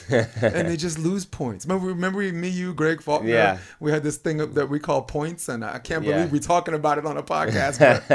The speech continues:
Speaker 2: But,
Speaker 1: <laughs>
Speaker 2: but, you know, I, I guess, uh,
Speaker 1: Yeah,
Speaker 2: you know,
Speaker 1: no, it just feels
Speaker 2: I
Speaker 1: like
Speaker 2: do
Speaker 1: you
Speaker 2: what I want. <laughs>
Speaker 1: put
Speaker 2: But
Speaker 1: your brain in a blender. You're
Speaker 2: she's
Speaker 1: like, "Ah, I
Speaker 2: hot.
Speaker 1: can't listen to you talk."
Speaker 2: She's hot.
Speaker 1: <laughs> Yeah.
Speaker 2: Yeah.
Speaker 1: Um,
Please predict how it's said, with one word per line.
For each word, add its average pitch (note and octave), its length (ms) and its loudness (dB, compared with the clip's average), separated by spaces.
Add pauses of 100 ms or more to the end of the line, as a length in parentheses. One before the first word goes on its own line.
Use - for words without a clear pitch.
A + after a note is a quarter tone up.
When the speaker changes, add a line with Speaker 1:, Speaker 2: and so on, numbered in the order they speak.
(180)
Speaker 2:
But, G#2+ 120 0
Speaker 1:
<laughs> - 0 -
Speaker 2:
but, C3 280 -2
you D3+ 120 -6
know, C3 380 -4
I, B2+ 240 -6
I C3+ 100 -4
guess, C3+ 340 -8
uh, A2 240 -8
Speaker 1:
Yeah, G#2+ 200 0
Speaker 2:
you G2+ 60 -4
know, F#2+ 60 -4
Speaker 1:
no, G2 180 -2
it F#2 40 -6
just F2+ 180 -14
feels F#2 160 -10
Speaker 2:
I G#2+ 40 -8
Speaker 1:
like F2+ 80 -8
Speaker 2:
do C#3+ 60 -4
Speaker 1:
you C#3 40 -4
Speaker 2:
what B2+ 100 -6
I A#2 80 -4
want. B2+ 300 -6
<laughs> D#3+ 100 -4
Speaker 1:
put D#3+ 100 -10
Speaker 2:
But C#3+ 140 0
Speaker 1:
your F#2+ 100 -2
brain F2+ 460 -8
in F2+ 80 -8
a F2 60 -12
blender. F#2 320 -10
You're F#2 120 -8
Speaker 2:
she's F2 280 -8
Speaker 1:
like, F#2+ 100 -8
"Ah, G#2 140 -8
I G2+ 40 -8
Speaker 2:
hot. G2 100 -12
Speaker 1:
can't F2+ 200 -12
listen F2 240 -16
to E2+ 60 -20
you F2 60 -20
talk." F#2 360 -20
Speaker 2:
She's C#3+ 280 -16
hot. E3+ 260 -20 (200)
Speaker 1:
<laughs> - 480 -8
Yeah. B2 180 -6 (100)
Speaker 2:
Yeah. D#3+ 280 -16 (920)
Speaker 1:
Um, F#2 460 -2